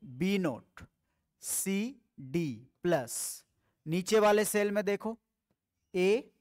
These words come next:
बी नॉट, बी नॉट और ऊपर से ले लो क्या, सी, सी नॉट, दोनों पे नोट है ना, सी नॉट,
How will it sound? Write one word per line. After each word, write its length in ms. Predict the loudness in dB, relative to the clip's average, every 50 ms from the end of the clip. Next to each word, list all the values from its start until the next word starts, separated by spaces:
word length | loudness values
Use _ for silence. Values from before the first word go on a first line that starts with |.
| _ _ _ _ _ _ _ _ _ _ _ _ _ _ _ _ -20
बी 360 | -18 -12 -6 -4 -2 -2 0 2
नॉट, 540 | 4 4 4 4 2 -2 _ _ -16 -16 -16 -16 _ _ _ _ _ _ _ _ _ _ _ _ _ _ -16
बी 280 | -10 -4 -4 -2 -2 0
नॉट 500 | 2 2 2 2 0 -2 -10 _ -20 -20 -20 -20 _ _ _ _ _ _ _ _ _ _ _ 0
और 280 | 4 4 4 4 2 0
ऊपर 300 | -4 -2 0 2 0 2
से 160 | 0 0 -2
ले 140 | 0 0 0
लो 140 | 0 -2 -4
क्या, 200 | -2 0 0 0 0 -4 -8 _ _ _ _ _ _ _ _ _ _ -14
सी, 680 | -10 -8 -8 -6 -6 -4 -2 -2 -2 -2 -4 -8 -12 _ _ _ _ _ _ _ _ _ _ _ _ _ _ _ _ _ _ -20 -20 _ _ _ _ _ _ _ _ _ _ _ _ _ _ _ _ _ _ _ _ _ -12
सी 380 | -8 -6 -6 -4 -4 -2 -2 0
नॉट, 540 | 2 2 2 2 2 0 -6 _ _ -20 -20 -20 _ _ _ _ _ _ _ _ _ _ _ _ _ _ _ _ _ _ _ _ _ _ _ _ _ _ _ _ _ _ _ _ _ _ _ _ _ _ _ _ _ _ _ _ _ _ _ _ _ _ _ _ _ _ _ _ _ _ _ _ _ _ _ _ _ _ _ _ _ _ _ _ _ _ _ _ _ _ _ _ _ _ -8
दोनों 280 | -2 0 0 2 2 2
पे 160 | 2 2 2
नोट 240 | 2 2 0 0 -2
है 60 | 0
ना, 160 | 0 0 0
सी 360 | -2 -4 -6 -4 -4 -2 -2 0
नॉट, 440 | 2 2 2 2 0 -4 _ -20